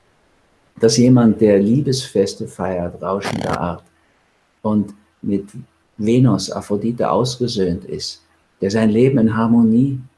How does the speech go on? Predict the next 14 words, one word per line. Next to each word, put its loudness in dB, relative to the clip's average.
gebracht -8
hat, -12
dass -10
der 0
jetzt -4
mit -6
Ängsten -4
sehr -2
geschlagen -4
ist -10
oder -2
gar -4
mit -4
Dämonen -2